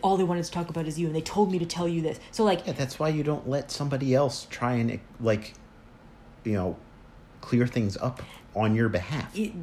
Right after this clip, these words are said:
Speaker 1: what would you say, maybe, that they should be <laughs> staying in their own lanes?
Speaker 2: That's not even staying in your own lanes. That's just being, like,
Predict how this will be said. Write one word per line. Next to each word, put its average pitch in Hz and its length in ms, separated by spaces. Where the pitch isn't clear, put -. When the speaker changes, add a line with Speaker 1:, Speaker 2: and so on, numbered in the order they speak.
Speaker 1:
what 202 280
would 196 160
you 226 100
say, 240 320
maybe, 214 540
that - 120
they 185 120
should 175 240
be 180 120
<laughs> - 180
staying 196 480
in 208 180
their 185 180
own 165 380
lanes? 160 600
Speaker 2:
That's 131 220
not 196 80
even 185 180
staying 123 500
in 107 120
your 104 160
own 104 160
lanes. 117 180
That's 98 180
just - 360
being, 110 280
like, 92 320